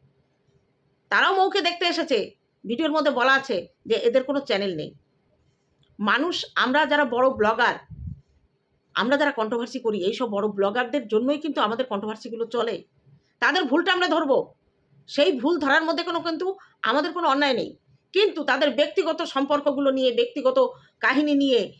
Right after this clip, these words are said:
অনুমান করে তাদের বিরুদ্ধে নোংরা নোংরা ইঙ্গিত করা, এগুলো ঠিক না, এগুলো, এগুলো করা কখনো ঠিক না। আজকে মন্দিরা যে অন্যায় করেছে, সেই সময় যারা সাপোর্ট করেছে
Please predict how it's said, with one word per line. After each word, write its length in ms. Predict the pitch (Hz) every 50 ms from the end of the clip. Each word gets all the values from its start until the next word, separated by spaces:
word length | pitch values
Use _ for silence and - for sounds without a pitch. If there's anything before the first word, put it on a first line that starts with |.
| _ _ _ _ _ _ _ _ -
অনুমান 400 | - 226 262 311 320 349 349 370 349 359
করে 140 | 330 302 294 277
তাদের 180 | 247 247 285 269 277
বিরুদ্ধে 220 | 269 277 233 285 254 240
নোংরা 220 | 240 269 285 277 269
নোংরা 180 | 269 269 254 233 226 247
ইঙ্গিত 280 | 254 254 254 311 302 - 285
করা, 180 | 254 220 180 170 - - _ _ - _ _ _ _ _ _ _ _ _ _ _ _ _ -
এগুলো 220 | - 233 285 311 311 320 -
ঠিক 140 | 240 - - 156
না, 60 | 147 143 - _ _ _ - _ _ _ _ _ _ _
এগুলো, 200 | - 220 277 302 294 - - - - 226
এগুলো 220 | 233 233 330 320 330 330 311
করা 140 | 277 302 311 - 262
কখনো 280 | 262 - - 349 - - 277
ঠিক 100 | 262 - 190
না। 60 | 170 - - _ _ _ _ _ _ _ _ _ _ -
আজকে 240 | - 254 262 330 381 339 294
মন্দিরা 280 | 311 320 320 381 381 392 381
যে 60 | 381 339 330
অন্যায় 200 | 320 349 370 359 370
করেছে, 200 | 381 381 392 370 - -
সেই 140 | 285 302 - 359
সময় 220 | 370 370 381 403 403 - - - - - 208 190 262
যারা 160 | 233 - 330 339 -
সাপোর্ট 240 | 285 - - 392 - - 403
করেছে 260 | 381 349 - -